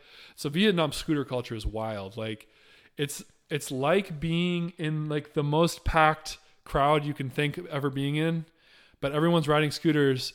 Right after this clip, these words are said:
on a road and going, like, twenty miles an hour. But it's that crowded. Like, you're just, it's this, su-, but you get used to it weirdly. Like, you get used to the flow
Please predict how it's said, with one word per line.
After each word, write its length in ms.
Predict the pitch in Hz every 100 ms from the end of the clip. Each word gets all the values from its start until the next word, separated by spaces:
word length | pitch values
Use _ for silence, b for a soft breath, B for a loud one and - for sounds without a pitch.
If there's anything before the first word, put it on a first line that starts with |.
| _
on 160 | 139 135
a 60 |
road 440 | 127 143 139 135 139
and 220 | 135 127
going, 420 | 139 139 135 135 -
like, 340 | 139 127 - _ _ _ _ _
twenty 200 | - 147
miles 220 | 131 123 117
an 80 |
hour. 300 | 113 104 98 - _ _ _ _ _
But 100 | 151
it's 120 | 139
that 400 | 135 151 143 -
crowded. 480 | - 139 131 110 101
Like, 200 | 123 120
you're 80 | 151
just, 320 | 151 143 - B B -
it's 180 | 147
this, 260 | - 147 - - -
su-, 320 | - - 202 156
but 120 | 165
you 100 | 175
get 200 | 170 247
used 300 | 170 214 -
to 100 | 170
it 320 | 131 135 - 151
weirdly. 480 | 147 180 139 117
Like, 180 | 120 127
you 80 | 156
get 160 | 170 139
used 320 | 147 160 -
to 80 | 143
the 100 | 113
flow 520 | 127 139 131 107